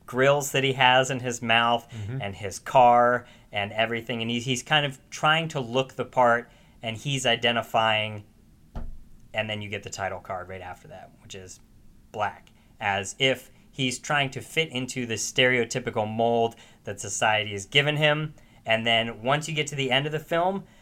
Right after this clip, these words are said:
Speaker 1: the last scene you get is a jump cut, spoiler alert <laughs> at this point,
Speaker 2: Mm-hmm.
Speaker 1: to him reunited with his lover, caring emotionally together, just holding each other at peace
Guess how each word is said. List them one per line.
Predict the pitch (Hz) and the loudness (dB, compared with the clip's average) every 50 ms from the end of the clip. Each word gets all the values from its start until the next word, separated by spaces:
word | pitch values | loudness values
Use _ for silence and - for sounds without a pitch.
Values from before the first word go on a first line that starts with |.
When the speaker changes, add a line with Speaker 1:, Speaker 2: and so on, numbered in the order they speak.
| - _ - | -20 _ -6
Speaker 1:
the | - 127 123 | -2 -2 -2
last | 120 120 131 139 147 156 160 156 - | 0 2 2 2 2 2 -2 -4 -6
scene | - 165 165 160 160 | -6 -4 -4 -2 -2
you | 151 | -4
get | 139 131 139 139 135 131 - - _ | -4 -4 -4 -4 -4 -6 -8 -12 _
is | - 120 107 113 | -12 -8 -8 -8
a | 107 | -8
jump | 104 - 131 123 123 123 - | -6 -2 0 0 0 -2 -4
cut, | - - 117 107 107 - - - - - - | -2 0 0 0 0 -2 -8 -18 -20 -20 -20
spoiler | - - - - 127 123 113 98 95 92 92 | -20 -10 -6 -2 -2 -2 -2 -2 -4 -6 -8
alert | 90 92 101 98 113 185 170 - - - - | -6 -6 -4 -4 -4 -4 -6 -6 -8 -10 -12
<laughs> | - - | -2 2
at | - - - - - | 2 2 2 0 -2
this | - 151 127 - | -2 -2 -2 -2
point, | - - - 156 143 127 131 117 | -4 -2 2 2 4 4 2 -2
Speaker 2:
Mm-hmm. | - 127 110 117 143 156 - - - _ - | -8 -10 -6 -6 -6 -6 -8 -12 -18 _ -6
Speaker 1:
to | - - 160 147 143 139 135 135 135 135 - - - - - _ - | -2 2 2 4 4 4 4 4 2 0 -6 -18 -20 -20 -20 _ -16
him | - - 156 147 151 151 156 156 156 156 160 - - - | -4 0 2 2 4 2 0 -2 -4 -4 -8 -12 -14 -10
reunited | 123 143 147 151 151 151 143 135 135 135 135 139 135 131 131 135 135 127 | -6 -4 -2 -2 0 2 4 4 4 4 4 2 2 2 0 0 -4 -10
with | 120 113 120 123 120 | -10 -6 -6 -6 -4
his | - 135 120 107 | -6 -6 -8 -6
lover, | 117 117 120 120 120 117 123 123 120 120 123 120 - - _ - _ _ _ - - | 0 4 6 6 6 6 4 2 4 2 0 -2 -6 -12 _ -20 _ _ _ -20 -8
caring | - - 139 139 139 139 | -2 0 2 2 2 2
emotionally | 135 127 123 123 131 131 131 - 139 131 127 127 | 0 0 2 2 2 0 0 -2 -4 -2 -2 -2
together, | 123 123 120 117 120 120 117 123 123 123 120 120 - - - - - - - | -4 -4 -2 2 2 2 4 2 2 0 0 -2 -8 -20 -20 -20 -20 -20 -8
just | - - 156 160 160 | -4 -2 -2 -2 -2
holding | - - - 151 156 165 165 170 170 170 | -4 -2 2 4 4 4 4 2 -2 -2
each | 170 165 - | -4 0 4
other | 143 131 131 131 131 131 127 131 131 - - - - - | 4 4 6 4 4 2 2 0 -2 -6 -12 -20 -6 -2
at | 113 110 113 120 - | 0 0 0 -2 -6
peace | - - 165 160 160 165 165 - - - | -8 -6 -4 -4 -4 -4 -4 -6 -8 -10